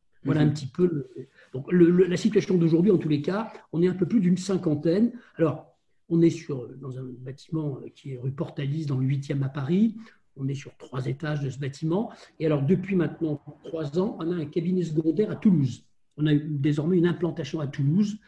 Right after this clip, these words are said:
Speaker 1: parce qu'on a une grosse activité, notamment, euh, dans, dans, dans, dans le sud-ouest. Et on a même une collaboratrice qui est basée en région paca, hein,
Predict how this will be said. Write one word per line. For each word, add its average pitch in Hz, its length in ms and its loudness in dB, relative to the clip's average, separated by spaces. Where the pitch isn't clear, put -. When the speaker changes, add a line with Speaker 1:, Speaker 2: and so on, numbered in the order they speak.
Speaker 1:
parce 131 160 -8
qu'on 160 160 -2
a 156 80 0
une 139 340 -4
grosse 143 360 0
activité, 156 720 -2
notamment, 139 680 -4
euh, 120 160 -14
dans, 131 180 -6
dans, 127 240 -10
dans, 117 300 -16
dans 147 120 -2
le 147 60 -2
sud-ouest. 165 640 0
Et 160 100 -4
on 165 140 4
a 165 80 4
même 180 240 4
une 208 160 8
collaboratrice 160 800 0
qui - 160 0
est 156 40 4
basée 151 440 2
en 139 100 -2
région 135 300 0
paca, - 480 -8
hein, - 120 -14